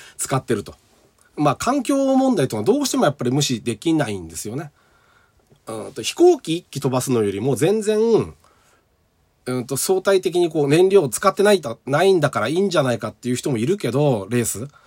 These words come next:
やっても。だけど、やっぱり今世の中環境はそれ許さないし、メーカーはそれじゃ参加できないですよね。あの、と思います。あの、やっぱり、大義名分っていうか、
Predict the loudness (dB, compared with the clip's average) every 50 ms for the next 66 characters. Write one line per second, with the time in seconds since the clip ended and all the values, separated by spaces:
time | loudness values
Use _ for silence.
0 | _ -4 -4 -4 -4 -4 -6 -6 -6 -6 -12 -18 -20 -20 -20 _ -6 -4 -4 0
1 | 0 0 2 2 2 0 -2 -4 -2 -2 0 2 2 2 2 4 4 4 4 4
2 | 2 2 -4 -6 -6 -2 0 0 0 0 0 0 0 0 0 0 0 -2 -2 -2
3 | -2 -2 -2 -2 -2 -2 -2 -2 -4 -8 -16 -20 _ -2 2 4 4 4 4 4
4 | 2 2 2 2 0 0 0 -2 -2 -2 0 -2 -2 -2 0 -2 -2 0 0 -2
5 | -2 -2 -2 -2 -2 -2 -2 -6 -10 -12 -16 -18 _ _ _ _ _ _ _ _
6 | _ _ _ -20 -20 -20 _ _ _ _ -20 _ _ -10 -8 -6 -6 -6 -6 -6
7 | -8 -10 -10 -12 -12 -14 -8 -2 0 0 2 4 6 6 6 6 6 2 0 -2
8 | -6 -10 _ -10 -8 -8 -8 -8 -8 -10 -12 -12 -14 -16 -18 -20 -20 -20 _ -4
9 | -4 -2 2 2 0 0 0 -4 -6 _ _ _ _ _ _ _ _ _ _ _
10 | _ _ _ _ _ _ _ -20 -16 -12 -10 -8 -6 -4 0 2 4 6 6 6
11 | 6 6 6 4 0 2 0 -2 -2 -2 -2 -4 -4